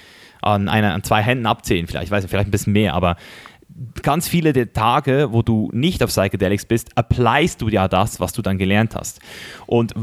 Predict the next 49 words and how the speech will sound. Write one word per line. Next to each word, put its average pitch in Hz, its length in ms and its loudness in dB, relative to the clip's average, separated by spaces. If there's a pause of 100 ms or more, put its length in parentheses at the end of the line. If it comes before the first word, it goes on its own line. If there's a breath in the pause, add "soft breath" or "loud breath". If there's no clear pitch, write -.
(180)
du 156 180 4
hast 139 240 0
ja - 120 2
auch 123 160 2
zusätzlich 131 360 0
jetzt 120 120 2
noch 117 120 0
gesagt, 104 300 0
"Hey, 113 300 0
ich - 180 -4
apply 110 360 2
auch 98 140 0
das, 107 200 2
was 101 100 -4
das 95 180 -2
Leben 104 460 0
mich 87 180 0
lehrt." 90 480 0 (320 loud breath)
Und 110 80 -2
gleichzeitig 113 520 -2
lehre 131 680 0
ich - 440 -6 (180)
das 110 160 -6
Leben. 120 240 2
Also 104 200 0
wie, 104 160 -6
wie, - 80 -12
was 123 240 -2
genau 147 380 0
ist 135 260 -4
dieses 117 240 -4
Leben 123 220 0
lehrt? 123 200 0
Ist, 110 220 -8
wird 123 140 -4
es - 100 -10
ein 113 80 -8
Projekt 113 560 2
von 185 160 0
dir, 175 140 2
so 139 140 -4
wie 117 260 -4
bei 113 140 2
mir 117 140 2
The 104 80 4
Chainless 101 440 0
Life, 123 320 0
so 120 100 -2
eine, 101 220 0